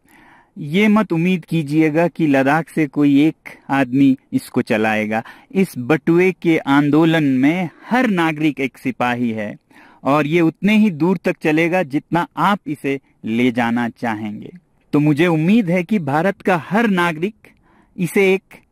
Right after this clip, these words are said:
अवसर, अपॉर्चुनिटी बनाएगा आत्मनिर्भर भारत बनाने का। हमारे जो सेलिब्रिटीज, इन्फ्लुएंसर्स और नेता हैं, वो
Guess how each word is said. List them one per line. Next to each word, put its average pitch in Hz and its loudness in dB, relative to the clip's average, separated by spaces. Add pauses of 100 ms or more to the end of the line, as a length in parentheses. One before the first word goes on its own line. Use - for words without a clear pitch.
(180)
अवसर, 165 -2 (100)
अपॉर्चुनिटी 202 0
बनाएगा 151 0 (180)
आत्मनिर्भर 139 -4
भारत 120 -6 (240)
बनाने 110 -4
का। - -18 (600)
हमारे 214 2
जो 220 0
सेलिब्रिटीज, 202 0 (200)
इन्फ्लुएंसर्स 185 0 (220)
और 156 2
नेता 147 2
हैं, 147 0 (800)
वो 240 2